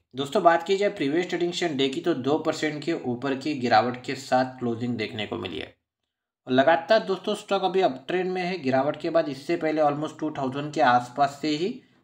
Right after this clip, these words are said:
सत्रह सौ तक का फॉल आया था और सत्रह सौ के लेवल से अभी आप चार्ट को ध्यान से देखिए, हायर हाई पैटर्न बन रहा है दोस्तों। तो और अपसाइड की संभावना बनी हुई है ट्रेंड के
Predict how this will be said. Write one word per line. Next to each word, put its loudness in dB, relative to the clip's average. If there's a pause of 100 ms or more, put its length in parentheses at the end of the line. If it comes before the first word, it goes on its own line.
(260)
सत्रह -2
सौ -2
तक -2
का 10
फॉल 4
आया 6
था -2 (500)
और -6
सत्रह 0
सौ -4
के -4
लेवल 0
से -2
अभी 2
आप 4
चार्ट 2
को -4
ध्यान -2
से -4
देखिए, -2
हायर 2
हाई 0
पैटर्न -4
बन -6
रहा -2
है -2
दोस्तों। -10 (560)
तो -8
और 6
अपसाइड 0
की -4
संभावना 0
बनी 0
हुई -4
है -2
ट्रेंड -8
के -6